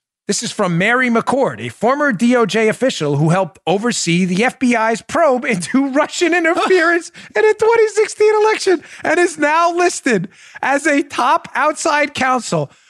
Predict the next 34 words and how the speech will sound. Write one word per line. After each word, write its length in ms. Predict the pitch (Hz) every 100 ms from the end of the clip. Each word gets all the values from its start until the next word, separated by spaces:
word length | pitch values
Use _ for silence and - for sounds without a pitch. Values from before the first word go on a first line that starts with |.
| _
for 120 | 220
Adam 260 | 214 330 349
Schiff's 360 | - 330 -
little 180 | 320 339
house, 300 | 302 311 330
guys 500 | - 196 196 240 262
and 140 | 220 247
ladies, 380 | 247 208 190 -
in 200 | - 277
key 280 | 269 392 370
legal 380 | 359 349 320 269
fights 380 | - 240 240 -
tied 280 | 240 247 247
to 120 | 254
impeachment. 420 | 214 247 - 180
Here's 160 | 214 233
a 60 |
quote 260 | - 233 -
from 140 | 214
McCord. 340 | 196 247 185 113 - - _
I 140 | 131 151
think 300 | 170 147 -
people 320 | 185 196 202
do 240 | 160 240
see 380 | 233 240 220 139
that 160 | 117 123
this 140 | 151
is 60 | 143
a 100 | 151
critical 420 | - 170 190 196
time 300 | - 180 196
in 60 | 202
our 80 | 185
history. 440 | 214 - 117